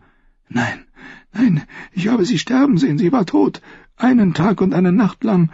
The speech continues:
ehe man sie nackt ausgezogen und ihre Leiche in den Fluss geworfen hat. Raimund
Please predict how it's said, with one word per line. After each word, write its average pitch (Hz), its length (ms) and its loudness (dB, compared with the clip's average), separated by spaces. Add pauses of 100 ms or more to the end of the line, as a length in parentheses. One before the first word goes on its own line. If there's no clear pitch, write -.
(340)
ehe 214 200 0
man 175 160 2
sie 185 100 -2
nackt 175 340 -2
ausgezogen 202 640 0
und - 140 -2
ihre 170 160 0
Leiche 180 400 0
in 160 80 2
den 175 180 2
Fluss 285 360 -2
geworfen - 500 -2
hat. 196 240 -2 (460)
Raimund 240 800 0